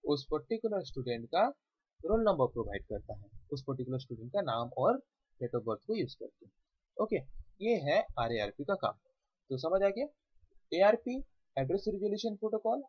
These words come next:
आरएआरपी रिवर्स एड्रेस रिजोल्यूशन प्रोटोकॉल। एड-, एआरपी का reverse है आरएआरपी। एआरपी का काम क्या है? अगर आपको आईपी address पता है और आप उसी device का MAC address जानना चाहते हो तो एआरपी यूज़ करके हम वो कर सकते हैं, MAC address जान सकते हैं।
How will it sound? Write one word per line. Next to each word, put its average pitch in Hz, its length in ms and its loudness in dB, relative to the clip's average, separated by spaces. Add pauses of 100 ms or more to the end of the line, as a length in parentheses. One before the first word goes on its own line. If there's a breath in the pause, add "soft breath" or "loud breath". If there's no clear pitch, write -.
(140)
आरएआरपी 147 500 2 (300)
रिवर्स 127 380 -2
एड्रेस 117 340 -4
रिजोल्यूशन 110 500 -4
प्रोटोकॉल। 139 400 0 (680)
एड-, 127 220 -4 (240)
एआरपी 202 380 4
का 180 120 0
reverse 117 420 -2
है 220 100 4 (220)
आरएआरपी। 185 500 6 (100)
एआरपी 175 420 4
का 220 100 2
काम 220 260 2
क्या 220 160 4
है? 269 160 -2 (140)
अगर 147 200 2
आपको 151 300 6
आईपी 143 300 2
address 214 280 0
पता 202 240 2 (120)
है 220 100 8 (160)
और 170 120 6
आप 170 160 6 (880)
उसी 202 180 0
device 220 280 4
का 214 100 4
MAC 196 220 2
address 180 240 2
जानना 143 280 2
चाहते 135 360 0
हो 175 180 -2
तो - 180 -4 (440)
एआरपी 135 340 2
यूज़ 175 180 0
करके 180 200 -2
हम 180 80 -4
वो 180 140 -4
कर 190 180 -2
सकते 190 320 -2
हैं, 190 120 -8 (240)
MAC 123 160 -2
address 127 260 -4
जान 120 200 -2
सकते 160 260 -6
हैं। 196 160 -4